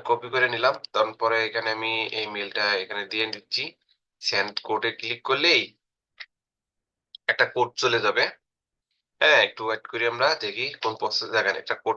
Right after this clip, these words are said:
কিন্তু এখানে ই করছে, তাই আমি ট্যাব মেইলে যাচ্ছি, দেখি এখানে আমাকে কোডটা কি দিছে।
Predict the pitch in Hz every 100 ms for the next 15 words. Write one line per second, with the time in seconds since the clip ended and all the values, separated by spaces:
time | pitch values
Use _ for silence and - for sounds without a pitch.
0 | - 113 120 110 110 113 113 110 - -
1 | - _ _ 110 104 113 - 127 110 110
2 | 107 107 104 110 110 110 110 - 123 107
3 | 98 117 135 - _ _ _ 104 101 104
4 | 101 98 95 - 101 101 98 - _ 101
5 | _ - - 101 104 98